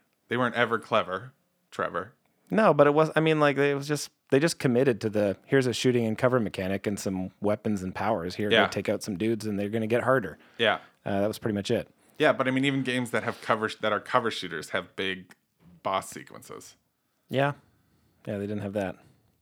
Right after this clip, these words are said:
Speaker 1: Yeah. I guess, you know, it's the kind of game you can talk about for twenty minutes and then you move on to the next game.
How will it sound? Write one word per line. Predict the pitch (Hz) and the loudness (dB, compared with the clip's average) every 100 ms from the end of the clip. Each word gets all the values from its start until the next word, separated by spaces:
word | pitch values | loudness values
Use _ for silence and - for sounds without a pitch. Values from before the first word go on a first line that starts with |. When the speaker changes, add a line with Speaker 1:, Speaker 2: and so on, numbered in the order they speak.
| - | -6
Speaker 1:
Yeah. | 127 110 - _ _ - | -2 -2 -6 _ _ -2
I | |
guess, | 214 277 - - _ _ _ - | 0 0 -4 -20 _ _ _ -4
you | 190 | 2
know, | 113 139 175 _ - | 2 2 -4 _ -10
it's | 160 - | -8 -8
the | |
kind | - 185 | 0 0
of | 175 | 2
game | 175 165 | -2 -2
you | 151 | -4
can | 156 | -2
talk | 160 156 | 2 2
about | 147 143 139 | 4 0 0
for | 135 | -8
twenty | - 147 143 | -2 0 2
minutes | 131 139 143 - | 0 0 -4 -8
and | 135 | -2
then | 135 139 143 127 | 0 0 -2 -4
you | 135 | -4
move | 139 135 | -2 0
on | 139 139 | 0 0
to | 147 | -2
the | 139 | -2
next | 143 143 - | -2 -4 -4
game. | 175 117 | -4 -4